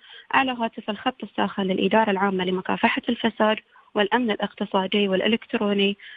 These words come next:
تسعة تسعة اثنين، أو بالاتصال المباشر على هاتف الإدارة العامة واحد سبعة واحد صفر ثمانية صفر صفر صفر، أو، آه، خط الواتساب الخاص بإدارة مكافحة الجرائم الإلكترونية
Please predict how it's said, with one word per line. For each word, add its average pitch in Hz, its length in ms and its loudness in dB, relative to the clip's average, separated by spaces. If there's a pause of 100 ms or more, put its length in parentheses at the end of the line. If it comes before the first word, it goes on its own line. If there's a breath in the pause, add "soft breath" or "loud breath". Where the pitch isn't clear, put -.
(120)
تسعة 247 280 2
تسعة 208 340 -4
اثنين، 202 420 2 (360 loud breath)
أو 262 120 2
بالاتصال 220 600 -2
المباشر 208 680 -2 (120)
على 208 160 4
هاتف 208 440 -2
الإدارة 233 480 0
العامة 196 480 0 (320 loud breath)
واحد 254 280 2 (120)
سبعة 196 460 0
واحد 226 260 0 (100)
صفر 202 440 -2
ثمانية 196 480 4
صفر 190 320 -2
صفر 190 320 0
صفر، 208 280 0 (400 loud breath)
أو، 247 180 4 (480 loud breath)
آه، 190 360 -2
خط 247 300 -2
الواتساب 208 580 0 (240)
الخاص 196 320 -2 (100)
بإدارة 208 460 2
مكافحة 196 480 -2
الجرائم 202 540 2
الإلكترونية 240 960 0